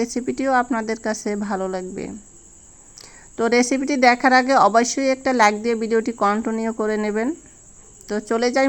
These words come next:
মূল রেসিপিতে। আজকে আমি ডিম রান্না করব। তো ডিম রান্না করার জন্য এখানে কিন্তু অনেকগুলো ডিম নিয়ে নিছি আমি,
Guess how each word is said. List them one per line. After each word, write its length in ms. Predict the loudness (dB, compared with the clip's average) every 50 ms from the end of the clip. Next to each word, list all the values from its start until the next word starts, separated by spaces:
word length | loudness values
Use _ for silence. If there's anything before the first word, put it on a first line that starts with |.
| 4
মূল 140 | 4 4 4 4 4
রেসিপিতে। 500 | 2 0 -2 -4 -4 -4 -4 -2 -2 -2 -2 -4 -8 -20 -20 -20 -20 -20 -20 -20 -20 -20 -20 -20 -20 -20 -20 -20 -20 -20 -12 -6 -4 -4
আজকে 220 | -4 -4 -2 0 0 0
আমি 120 | 0 0 -2 -2 -4
ডিম 180 | -4 -4 -2 0 0
রান্না 220 | 2 2 2 2 2 2
করব। 180 | 2 0 2 2 0 0 -2 -4 -8 -8
তো 80 | -4 -4 -4 -4 -4
ডিম 180 | -2 -2 -2 0 2
রান্না 220 | 2 2 2 0 0 0
করার 200 | 2 2 2 0 0 -2
জন্য 140 | -4 -2 -2 -2 -2
এখানে 220 | -2 -2 -2 -2 -2 -2
কিন্তু 200 | -2 -2 -2 -2 0 0 0
অনেকগুলো 400 | 0 -2 -4 -6 -6 -2 -2 0 0 0 -2
ডিম 140 | -2 -2 -2 -2
নিয়ে 140 | -2 -2 -2 -2
নিছি 240 | -2 -2 -2 -4 -4 -2 -2 -2
আমি, 180 | -2 -2 -4